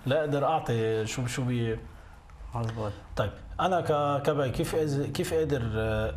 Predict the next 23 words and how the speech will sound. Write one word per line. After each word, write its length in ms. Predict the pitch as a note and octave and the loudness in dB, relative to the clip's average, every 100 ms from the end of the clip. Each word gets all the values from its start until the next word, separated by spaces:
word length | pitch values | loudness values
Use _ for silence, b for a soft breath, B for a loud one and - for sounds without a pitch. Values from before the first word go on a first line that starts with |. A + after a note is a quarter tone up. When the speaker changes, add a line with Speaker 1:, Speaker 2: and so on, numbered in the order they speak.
| - | 2
Speaker 1:
لاحظ 360 | B2 - A#2+ | 2 4 2
على 220 | A2+ G#2+ G#2+ | 2 2 0
ابني 200 | G2+ F2+ - - | -2 -4 -6 -2
برأيك؟ 520 | G2+ - F2+ - - B B B B B B B B - | 0 0 -2 -4 -10 B B B B B B B B 0
Speaker 2:
أول 240 | D3+ C#3 | 2 2
شيء، 220 | - D3+ C#3 | 0 0 2
كل 400 | D3+ D3+ C3+ A#2+ | 2 2 0 0
شخص 320 | D3 - B2 | -2 0 0
بيعرف، 460 | A#2+ A#2+ A2+ - - - - - | 2 2 -2 -8 -10 -14 -14 2
بيعرف 300 | C3 C3 - | 4 4 2
أولاده، 340 | B2 C3+ B2 A2+ | 2 4 2 2
بيعرف 360 | G#2 A#2+ A#2 - | 2 2 2 0
Speaker 1:
نعم. 80 | B2+ | 0
Speaker 2:
ابنه 160 | A#2 | 0
كيف 200 | A#2 A2+ | -2 -4
تصرفاته. 760 | - A2+ A#2 A2+ - A2 G#2 G2+ - B B B B B - C#3 | -4 -2 0 -2 -2 -4 -4 -10 -14 B B B B B -8 0
بس 220 | D#3 D#3 | 0 2
يبلش 420 | D3+ D#3 D#3+ - | 2 4 2 0
يحس 340 | - D3+ D3+ B2+ | 0 0 -2 -2
إنه 300 | A#2+ A#2 C#3 | 0 0 0
ابنه 280 | C3+ C3+ A#2 | 0 2 2
عم 100 | A2+ | 0
بيتغير 540 | A2+ B2 C3 A#2+ | 2 2 2 0